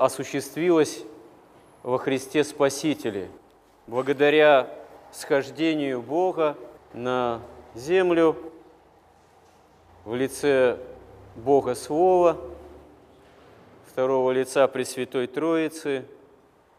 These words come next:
И именно благодаря этим евангельским событиям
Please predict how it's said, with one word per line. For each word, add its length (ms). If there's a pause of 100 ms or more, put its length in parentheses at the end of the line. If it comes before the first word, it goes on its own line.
(460)
И 480 (1000)
именно 580 (1040)
благодаря 680
этим 300
евангельским 680
событиям 760